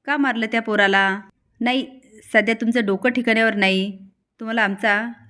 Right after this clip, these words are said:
लई राग येतोय, म्हणून तुम्ही असे येडेवानी वागायला लागलात. हे समद ठाव आहे आम्हाला, पण तुम्ही एवढ्या खालच्या थराला जाल असं वाटलं नव्हतं हो आम्हाला. एवढ्या बारक्या पोराला मारलं तुम्ही. तुमचा राग,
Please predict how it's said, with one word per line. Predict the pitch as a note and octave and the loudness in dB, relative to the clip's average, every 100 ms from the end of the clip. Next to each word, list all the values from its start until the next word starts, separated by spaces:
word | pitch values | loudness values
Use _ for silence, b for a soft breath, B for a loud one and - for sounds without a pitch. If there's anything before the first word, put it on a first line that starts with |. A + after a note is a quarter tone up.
| - | -10
लई | F3+ G3 C4 | -4 0 2
राग | C4 G3+ G3 | 4 2 2
येतोय, | G3 F#3+ F3+ F3+ - _ _ _ _ _ - | -2 0 0 -2 -8 _ _ _ _ _ -6
म्हणून | A3 A3 | -2 -2
तुम्ही | A#3 A3+ | 0 -2
असे | A3+ A#3 | 0 0
येडेवानी | G#3 G3+ G#3+ | 2 2 2
वागायला | A#3+ G#3 F#3 F#3 F#3 | 2 2 2 2 2
लागलात. | F#3 F#3 F3+ - _ _ _ _ | 2 -2 -2 -20 _ _ _ _
हे | B3 | -12
समद | B3 - A3 A3+ | -8 -4 0 0
ठाव | C4+ C4 A#3 | 0 0 0
आहे | G#3 | 2
आम्हाला, | G3 G3 F#3+ F3 F#3 _ _ _ _ _ - | 2 2 0 -2 -4 _ _ _ _ _ -8
पण | A#3+ | -6
तुम्ही | A3+ A3+ | -4 -2
एवढ्या | A3 A3 G#3+ | -2 -2 0
खालच्या | G#3+ F#3+ G#3+ | -2 0 -4
थराला | G#3+ G3+ G3+ | 0 0 2
जाल | G#3+ G3+ G#3 _ _ _ _ _ - | 2 2 -2 _ _ _ _ _ -18
असं | A3+ B3+ | -8 -4
वाटलं | G#3 F#3+ A#3 | -2 -2 2
नव्हतं | C#4 C#4 | 2 2
हो | C#4 | 0
आम्हाला. | G3+ F#3+ G3 A#3 - _ _ _ _ _ - | 2 0 2 0 -2 _ _ _ _ _ -8
एवढ्या | G#3+ G#3+ | -4 -2
बारक्या | G#3 F#3+ B3 | 0 0 -2
पोराला | A#3+ A3+ A#3 | -4 -2 0
मारलं | A#3+ G3 G3 F#3+ | 2 2 0 -4
तुम्ही. | G3 G3+ A3+ B3 - _ _ _ | -2 -2 -2 -4 -10 _ _ _
तुमचा | A3 G#3 A3 G#3+ | -14 -6 -4 2
राग, | G#3 G3 | 4 4